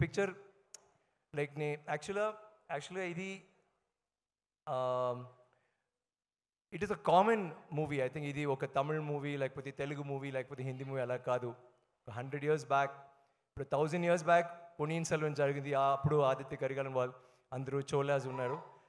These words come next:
ఆ పిక్చర్ you so అంత బ్యూటిఫుల్‌గా సపోర్ట్ చేశారు. And నాకు తెలుసు ఇది ఒక few hundred years back, తంగలాన్, that is the period we shot this film.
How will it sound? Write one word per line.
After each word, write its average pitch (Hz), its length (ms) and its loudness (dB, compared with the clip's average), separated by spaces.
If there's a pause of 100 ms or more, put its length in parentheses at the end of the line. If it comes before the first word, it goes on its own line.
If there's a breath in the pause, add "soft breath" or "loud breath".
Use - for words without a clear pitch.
(220 loud breath)
ఆ 139 100 6
పిక్చర్ 170 480 2 (800)
you 147 120 -6
so 143 280 -4
అంత 131 300 -2
బ్యూటిఫుల్‌గా 151 460 -2
సపోర్ట్ 156 460 -2
చేశారు. 147 460 -2 (140)
And 135 80 -2
నాకు 131 300 -4
తెలుసు 156 480 -4 (160)
ఇది 147 140 -4
ఒక 151 180 -2
few 151 220 -6
hundred 135 320 -6
years 131 200 -4
back, 123 260 -2 (140)
తంగలాన్, 120 420 -2 (480 soft breath)
that 127 140 -4
is 135 80 -8
the - 100 -8
period 143 280 -6
we 123 80 -8 (100)
shot 131 200 -2
this 135 220 -8
film. 131 160 -6